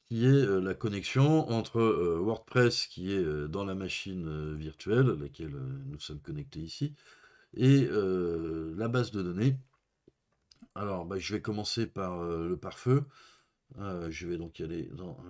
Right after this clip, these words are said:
euh, E C deux. Enfin, je suis déjà dans le tableau de bord E C deux et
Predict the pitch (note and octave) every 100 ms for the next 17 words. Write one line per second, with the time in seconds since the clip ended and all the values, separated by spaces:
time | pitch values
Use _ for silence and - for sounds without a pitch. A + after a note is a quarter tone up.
0 | E2+ E2 D#2 _ _ _ _ C3 F#2 -
1 | F#2 F2 A2 C#3 C3+ C3+ D3 C3 - _
2 | _ _ _ _ - D#2+ E2+ - C#3 B2+
3 | G2 F#2 G2+ F2 E2 G2 F2+ F#2 E2+ F#2+
4 | F2 E2+ - G2+ B2+ C#3+ - G#2